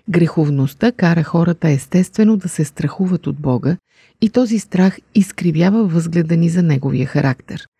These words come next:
Добрата новина е, че Бог прави първата крачка, за да преодолее този разрив и по своя инициатива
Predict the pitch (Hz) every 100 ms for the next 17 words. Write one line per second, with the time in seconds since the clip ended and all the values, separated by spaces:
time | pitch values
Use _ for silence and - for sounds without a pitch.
0 | _ _ _ 196 190 165 143 139 131 123
1 | 127 151 196 226 208 160 143 190 - -
2 | 190 185 180 - 180 180 175 185 - 170
3 | 170 - 160 165 - _ _ - 175 180
4 | 190 - 165 151 143 139 156 175 - 170
5 | 160 160 156 151 156 156 - - _ _
6 | - 190 - 143 - 143 170 196 208 202
7 | 185 170 170 156 160